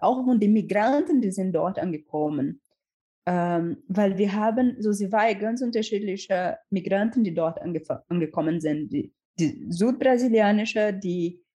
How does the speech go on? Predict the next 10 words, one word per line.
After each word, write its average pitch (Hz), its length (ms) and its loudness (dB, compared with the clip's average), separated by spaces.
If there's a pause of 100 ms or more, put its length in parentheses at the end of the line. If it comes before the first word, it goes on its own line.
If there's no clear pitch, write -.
(640)
äh, 180 380 2
stärker 180 800 0 (720)
deutsche 202 400 -2
Einfluss 175 360 -2
zum 175 100 -6
Beispiel 170 420 -2
haben 170 560 -2 (540)
und 190 320 4
die 196 500 -2 (240)
arme 185 540 2